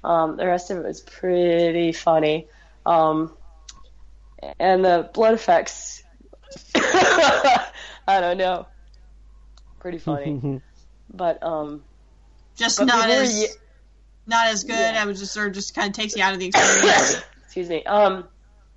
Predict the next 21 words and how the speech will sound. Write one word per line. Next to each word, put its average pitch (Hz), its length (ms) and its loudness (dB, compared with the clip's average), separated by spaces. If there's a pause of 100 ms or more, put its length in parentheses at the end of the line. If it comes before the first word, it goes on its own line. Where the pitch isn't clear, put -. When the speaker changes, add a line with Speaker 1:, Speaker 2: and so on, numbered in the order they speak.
(960)
Speaker 1:
well, 302 80 2
no, 294 60 6
you 226 160 4
could 226 100 2
just 214 220 -2
see 220 140 0
it 220 180 4
exactly 196 480 0
for 202 160 -2
what 196 160 2
it 165 100 2
was, 180 360 4
which 226 140 -2
is 208 140 0
fine. 214 540 4
I 196 60 4
mean, 190 120 2
they 190 80 0
weren't 196 240 0
trying 175 400 0
to 160 300 -6